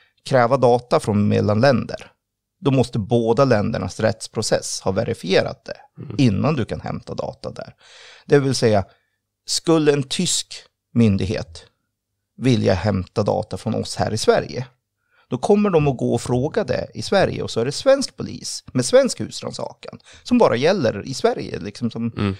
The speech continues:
Speaker 1: kommer
Speaker 2: Och,
Speaker 1: att utföra
Speaker 2: och då
Speaker 1: det.
Speaker 2: finns
Speaker 1: Och
Speaker 2: det
Speaker 1: då,
Speaker 2: inget
Speaker 1: då
Speaker 2: att
Speaker 1: finns
Speaker 2: ställa
Speaker 1: det
Speaker 2: sig
Speaker 1: inget,
Speaker 2: emot.
Speaker 1: inget problem. Och det skulle, det,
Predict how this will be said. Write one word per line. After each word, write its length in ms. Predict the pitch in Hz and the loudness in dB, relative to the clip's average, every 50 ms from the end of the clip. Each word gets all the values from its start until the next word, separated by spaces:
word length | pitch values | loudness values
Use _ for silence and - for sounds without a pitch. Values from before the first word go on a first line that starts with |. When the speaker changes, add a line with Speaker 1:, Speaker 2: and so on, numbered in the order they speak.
| - _ | -10 _
Speaker 1:
kommer 220 | - - 117 117 | 2 4 4 4
Speaker 2:
Och, 60 | 110 | 4
Speaker 1:
att 60 | 110 | 2
utföra 400 | 113 113 113 - - 208 214 208 - | 0 -2 -2 -2 0 0 2 2 2
Speaker 2:
och 60 | - | 2
då 80 | - 233 | 0 -2
Speaker 1:
det. 60 | - | -2
Speaker 2:
finns 140 | - 202 - | 0 0 0
Speaker 1:
Och 60 | 156 | 2
Speaker 2:
det 100 | 190 196 | 2 0
Speaker 1:
då, 60 | - - | 0 0
Speaker 2:
inget 240 | 85 71 - - _ | 0 -2 -4 -6 _
Speaker 1:
då 140 | - - 160 | -4 -4 -2
Speaker 2:
att 60 | 202 | 0
Speaker 1:
finns 120 | 240 220 | 2 0
Speaker 2:
ställa 0 | |
Speaker 1:
det 60 | - 180 | 2 2
Speaker 2:
sig 80 | 160 | 2
Speaker 1:
inget, 120 | 123 - 92 | 2 2 0
Speaker 2:
emot. 240 | 87 - - - - _ _ _ _ _ _ - _ _ _ _ | -2 -4 -8 -14 -20 _ _ _ _ _ _ -20 _ _ _ _
Speaker 1:
inget 220 | - 147 131 120 | 0 0 0 2
problem. 340 | - 117 110 107 - 98 104 - | 0 -2 -2 -2 -4 -4 -6 -8
Och 220 | _ _ - 135 135 | _ _ 0 2 4
det 120 | 156 170 | 4 2
skulle, 280 | - - - 226 220 208 - - | 2 0 0 2 2 2 0 0
det, 240 | 123 113 139 160 | 0 2 2 2